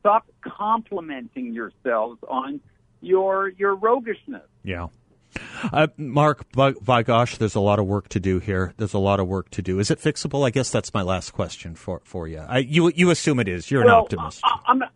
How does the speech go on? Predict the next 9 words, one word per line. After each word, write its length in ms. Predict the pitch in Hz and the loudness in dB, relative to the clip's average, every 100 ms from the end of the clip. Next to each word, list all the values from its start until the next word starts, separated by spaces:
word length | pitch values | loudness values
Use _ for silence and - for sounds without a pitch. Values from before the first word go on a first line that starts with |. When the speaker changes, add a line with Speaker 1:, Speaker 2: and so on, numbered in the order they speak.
| - | -6
Speaker 1:
I'm 80 | 254 | -6
gonna 140 | 277 | -6
mention 520 | 247 247 - 233 196 | -8 -12 -12 -14 -14
one 540 | 170 208 220 226 226 226 _ _ _ | -10 -8 -8 -10 -12 -16 _ _ _
bright 300 | - 139 135 - _ | -2 0 0 -6 _
spot 360 | 110 98 92 87 | -2 0 -2 -4
Speaker 2:
Okay. 100 | - | -6
Speaker 1:
here. 260 | 95 71 58 - | -6 -6 -12 -14
Speaker 2:
Okay. 280 | 92 - 80 | -14 -14 -18